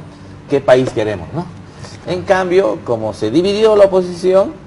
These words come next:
los últimos dos meses y medio, lo que se está debatiendo es quién es la mejor oposición. Y entonces en la oposi-, entre la oposición se han estado dando, este, cañonazos, este, cuetazos, y un poco lo han dejado de lado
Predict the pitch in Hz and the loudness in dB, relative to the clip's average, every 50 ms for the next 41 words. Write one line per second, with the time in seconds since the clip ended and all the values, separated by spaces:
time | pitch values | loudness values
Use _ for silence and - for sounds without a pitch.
0 | - - - - - - 113 120 113 139 156 156 156 170 147 151 143 127 131 139 | -20 -20 -20 -20 -10 -6 -4 -4 -2 -2 -2 -2 -2 -4 -2 -2 -2 -2 -4 -4
1 | 143 139 143 147 143 139 135 139 135 135 135 127 131 135 143 151 - - - - | -4 -4 -6 -8 -8 -8 -8 -8 -8 -8 -8 -6 -6 -6 -8 -8 -10 -12 -16 -18
2 | - - - - - 107 120 - - 101 101 117 - - 139 147 139 139 135 - | -20 -20 -18 -10 -6 -4 -4 -4 -4 -6 -8 -2 0 2 2 4 4 2 2 2
3 | 135 143 147 139 151 147 127 - - 175 185 185 190 180 160 147 127 120 135 143 | 0 -2 -2 0 -2 -2 -2 -2 -2 -2 0 0 0 0 0 0 0 0 0 0
4 | 143 123 120 110 107 107 101 131 123 95 87 90 92 92 101 101 98 127 123 120 | 0 -2 -4 -8 -10 -10 -8 -6 -6 -6 -8 -10 -12 -12 -12 -10 -8 -8 -8 -8
5 | 120 117 110 104 104 127 - 127 117 104 - 120 117 - - - 120 113 113 113 | -8 -8 -6 -4 -4 -4 -4 -6 -10 -8 -10 -12 -12 -10 -10 -10 -10 -8 -6 -4
6 | 117 123 120 - 120 120 120 123 120 120 170 165 156 139 131 120 117 117 113 127 | -2 -2 -2 -2 -6 -8 -8 -8 -6 -4 -4 -4 -4 -4 -6 -6 -8 -6 -4 -2
7 | 123 120 117 110 113 117 113 110 113 110 107 104 - - - - - - - - | 0 2 2 2 0 0 -2 -2 -4 -6 -8 -8 -10 -14 -20 -20 -20 -20 -18 -12
8 | - - 98 - - 104 101 98 - 107 101 101 104 110 123 131 127 127 127 123 | -10 -10 -10 -8 -6 -8 -6 -4 -2 -2 -2 -2 -4 -4 -2 -2 0 0 0 -2
9 | 113 - 113 107 - 104 98 98 - - 101 92 - 113 120 117 - 139 131 113 | -2 -4 -6 -6 -6 -8 -10 -8 -8 -10 -10 -8 -6 -6 -4 -2 -2 -2 -2 -2
10 | 135 147 147 - - - - - - - - - - - - - 156 160 170 170 | -6 -8 -10 -10 -14 -20 -20 -20 -20 -20 -20 -20 -20 -20 -6 2 4 4 6 6
11 | 170 180 156 160 165 160 143 135 139 135 143 147 147 135 127 117 117 135 139 143 | 6 4 4 4 2 2 2 0 2 4 4 4 2 0 -2 2 4 4 4 4
12 | 131 127 120 120 117 120 120 120 123 127 127 127 | 4 2 2 2 4 4 4 4 2 0 -2 -4